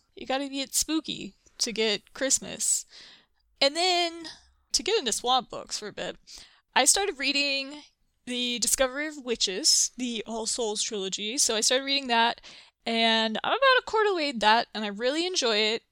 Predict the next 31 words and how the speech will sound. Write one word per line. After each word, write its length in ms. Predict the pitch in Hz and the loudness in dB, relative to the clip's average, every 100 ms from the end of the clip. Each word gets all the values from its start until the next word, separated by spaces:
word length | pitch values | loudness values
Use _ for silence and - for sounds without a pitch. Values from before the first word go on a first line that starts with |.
| - | -6
So 300 | - 254 247 | 2 4 6
I 100 | 240 | 6
was 100 | 254 | 4
like, 220 | 269 285 - | 2 2 8
"Oh, 220 | 381 233 | 8 8
why 200 | 226 262 | 4 4
don't 180 | 330 339 | 4 4
I 80 | 320 | 2
try 200 | 320 302 | 2 2
watching 320 | 302 311 320 | 2 0 -4
the 80 | 302 | 0
show?" 420 | 427 466 196 - _ _ _ _ - | 2 2 0 -4 _ _ _ _ 4
And 480 | 269 285 269 285 262 _ _ - | 6 8 6 2 -6 _ _ -2
the 120 | 294 | 4
show 140 | - 466 508 | 8 8 8
changes 400 | 440 415 403 359 | 6 6 4 6
enough 480 | 339 294 311 - - | 6 4 4 -6 0
that 320 | 247 233 226 - | 6 8 6 2
I'm 300 | - 226 226 | 6 6 4
really 260 | 220 226 220 | 0 0 0
into 280 | 240 - 285 | 0 -2 2
it, 260 | 311 - | 0 0
but 180 | - 247 | 0 0
my 200 | 240 240 | 2 0
one 440 | 226 202 220 262 320 | 0 0 0 -2 -4
thing 340 | - 233 214 | 0 2 2
is, 520 | 202 196 185 180 - - - - - - - - _ _ _ - | 0 0 0 -2 -4 -4 -12 -16 -20 -20 -20 -20 _ _ _ 0
uh, 240 | 220 233 233 | 6 8 6
the 160 | 247 | 4
male 440 | 220 214 202 359 359 | 0 2 4 4 0
lead, 500 | 220 208 311 370 | -2 -2 0 -2